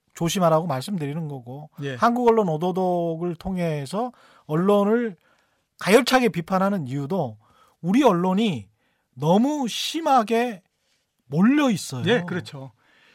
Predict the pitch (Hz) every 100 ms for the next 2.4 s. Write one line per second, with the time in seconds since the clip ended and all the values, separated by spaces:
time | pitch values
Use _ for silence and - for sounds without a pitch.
0 | _ _ 151 233 349 277 294 262 185 247
1 | 170 160 - 135 185 202 110 - - 180
2 | 160 214 156